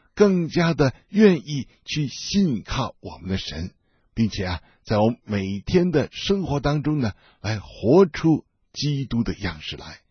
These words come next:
好使我们呢，不会白白的徒受神的恩典。保罗说，既是这样，还有什么说的呢？意思是说，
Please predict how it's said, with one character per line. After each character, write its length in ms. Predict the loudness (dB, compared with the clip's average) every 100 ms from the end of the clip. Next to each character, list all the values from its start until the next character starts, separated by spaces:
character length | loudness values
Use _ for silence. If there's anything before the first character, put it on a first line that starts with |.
| _ _ _ _ _
好 220 | -8 -6
使 180 | -4 -2
我 140 | -2 -2
们 140 | -4
呢， 140 | -4 -6 _ -2
不 120 | 0
会 280 | 0 -2 -6 _ -10
白 340 | -6 -2 -2
白 260 | 0 -2 -2
的 240 | -4 -6 _ _
徒 480 | -8 -2 0 0 -2
受 360 | -2 -2 -2 -8
神 260 | -16 -14 -14
的 80 | -12
恩 260 | -10 -8
典。 260 | -8 -12 _ _ _ _ _ _ _ _ _ -10
保 100 | -4
罗 100 | 2
说， 160 | 2 2
既 160 | 0 -2
是 140 | -2
这 160 | 0 2
样， 180 | 2 -2 _ _ _
还 360 | -16 -4 0
有 180 | 2 2
什 160 | 0 -2
么 100 | -2
说 380 | -4 -2 0 2
的 120 | 2
呢？ 180 | -2 -4 _ _ -8
意 100 | -6
思 180 | -4 -4
是 60 |
说， 240 | 2 2